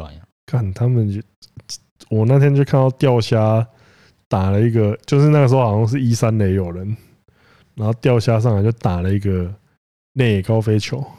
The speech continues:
Speaker 2: 然后这，这位大哥竟然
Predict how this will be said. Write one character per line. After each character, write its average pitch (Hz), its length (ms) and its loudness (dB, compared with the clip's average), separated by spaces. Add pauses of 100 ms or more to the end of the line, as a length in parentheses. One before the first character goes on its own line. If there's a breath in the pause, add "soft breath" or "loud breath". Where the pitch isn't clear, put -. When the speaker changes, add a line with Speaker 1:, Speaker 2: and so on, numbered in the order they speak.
(800 soft breath)
Speaker 2:
然 107 100 -2
后 123 100 0 (480)
这， 143 320 2
这 147 160 0
位 139 140 4
大 123 220 0
哥 120 160 2
竟 113 180 0
然 90 260 -2